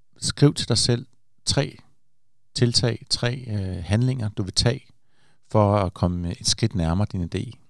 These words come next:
Og, øh, det kan man jo gøre hver dag. Og det kan være helt fuldstændig små, simple handlinger. Altså, det kan være at sidde og kigge på et domænenavn. Det kan være s-, øh, at skrive noget tekst. Det kan være at søge noget tekst. Det kan være at søge et godt råd.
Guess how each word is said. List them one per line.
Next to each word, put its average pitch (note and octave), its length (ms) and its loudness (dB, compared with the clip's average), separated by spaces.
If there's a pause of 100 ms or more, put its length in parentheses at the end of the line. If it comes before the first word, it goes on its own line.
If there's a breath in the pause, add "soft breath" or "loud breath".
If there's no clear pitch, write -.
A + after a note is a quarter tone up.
(240)
Og, F2 300 -2
øh, D#2+ 120 -4
det G#2+ 100 0
kan A#2 80 0
man G2 100 0
jo F2 80 -4
gøre F2 180 0
hver - 140 -8
dag. - 340 -10 (720 loud breath)
Og - 100 -2
det - 60 0
kan G2 100 2
være E2 100 2
helt - 500 -2
fuldstændig - 680 -8
små, - 260 -6
simple - 320 -8
handlinger. E2+ 400 -6 (160)
Altså, - 160 -6
det F2+ 80 -2
kan E2+ 120 0
være E2 280 -2
at D#2+ 80 -4
sidde - 180 -2
og F2 80 -8
kigge - 240 -6
på F2 340 -2
et - 200 -10
domænenavn. E2+ 720 -4 (600 soft breath)
Det G2 80 -2
kan F2+ 100 6
være F2 100 4
s-, - 300 -4
øh, - 300 -4
at - 80 -6
skrive F#2+ 240 2
noget F#2+ 180 0
tekst. - 640 -2 (100)
Det G2 100 -16
kan F2 140 -12
være E2+ 420 -4
at E2+ 80 -8
søge G#2+ 280 0
noget G2 180 2
tekst. - 460 -6 (200)
Det G2 80 -6
kan F2+ 100 -4
være F2 240 -4
at F2 60 -6
søge - 160 -2
et - 80 -8
godt F#2 160 -2
råd. F#2 300 -2